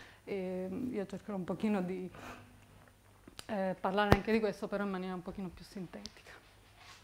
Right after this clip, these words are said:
Quindi, eh, parleremo del futuro dell'universo,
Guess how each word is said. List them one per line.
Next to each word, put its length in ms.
Quindi, 600
eh, 480
parleremo 500
del 160
futuro 360
dell'universo, 840